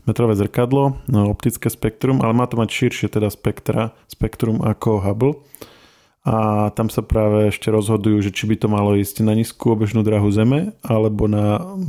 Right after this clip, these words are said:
zase tiež na ten druhý Lagrangeov bod, čo by bolo akože dosť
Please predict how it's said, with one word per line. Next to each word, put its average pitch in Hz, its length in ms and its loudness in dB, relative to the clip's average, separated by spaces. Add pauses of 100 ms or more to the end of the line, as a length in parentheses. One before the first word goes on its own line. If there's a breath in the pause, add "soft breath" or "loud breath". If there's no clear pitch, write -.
(160)
zase 107 240 -2
tiež 110 320 -2
na 107 80 2
ten 104 320 -2 (320 soft breath)
druhý 110 240 2
Lagrangeov 101 720 2
bod, - 320 -4
čo - 160 -4
by 107 80 0
bolo 107 480 0
akože 101 320 -2
dosť 101 200 -4